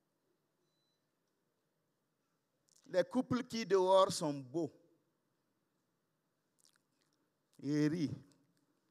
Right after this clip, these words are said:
Très serviables. Ouh, j'aurais aimé que mon couple soit comme leur couple.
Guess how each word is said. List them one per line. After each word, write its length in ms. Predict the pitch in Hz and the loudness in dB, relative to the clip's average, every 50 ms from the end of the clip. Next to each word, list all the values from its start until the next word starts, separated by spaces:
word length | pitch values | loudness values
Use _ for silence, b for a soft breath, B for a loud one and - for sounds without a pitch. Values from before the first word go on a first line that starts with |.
| _ _ _ _ _ _ _ _ _ | _ _ _ _ _ _ _ _ _
Très 180 | 135 143 156 | -4 -4 -2
serviables. 520 | 147 - 131 131 127 123 127 131 127 - - | -2 -2 -2 -4 -4 -2 -2 -2 -2 -2 2
Ouh, 400 | 392 381 349 349 339 247 185 190 - | 4 4 4 4 4 0 -4 -8 -12
j'aurais 260 | - 120 156 165 180 175 | -8 -6 -6 -4 -4 -2
aimé 160 | 151 151 151 | -2 -2 -4
que 80 | - | -4
mon 160 | 156 139 127 120 | -4 -6 -6 -6
couple 280 | - - 131 - 135 | -8 -10 -10 -10 -12
soit 180 | - - 143 131 | -10 -8 -8 -8
comme 360 | - 135 127 127 131 - - - - - - - _ - | -6 -8 -8 -8 -10 -12 -12 -16 -16 -18 -18 -18 _ -8
leur 200 | 117 117 - - | -6 -6 -6 -6
couple. 240 | - - - - | -10 -12 -10 -10